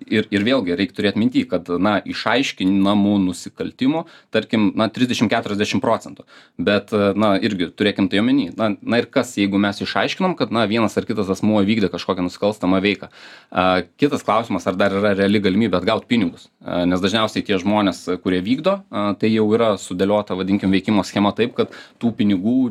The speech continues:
net ir nustačius juos, nu, juos atgaut praktiškai yra, nu, ne, nebeįmanoma.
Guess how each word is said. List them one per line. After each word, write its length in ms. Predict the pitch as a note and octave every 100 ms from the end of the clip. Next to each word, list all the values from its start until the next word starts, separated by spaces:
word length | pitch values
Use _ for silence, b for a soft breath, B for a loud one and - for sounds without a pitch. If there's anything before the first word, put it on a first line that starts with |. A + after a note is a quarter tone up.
| G#2+
net 220 | G#2+ -
ir 80 | A2 G2+
nustačius 640 | G2+ - A#2 A2+ - -
juos, 360 | F#2+ G#2+ A2 -
nu, 220 | G#2+ A2 G#2+
juos 200 | G#2+ G2 G#2
atgaut 260 | G#2+ G2+
praktiškai 400 | - G2+ - F2+ F2+
yra, 200 | F2+ F#2
nu, 180 | F2+ G2+
ne, 400 | F#2+ F#2 F2+ F2+ - G#2+
nebeįmanoma. 560 | F2+ G2 G2+ F2 D#2+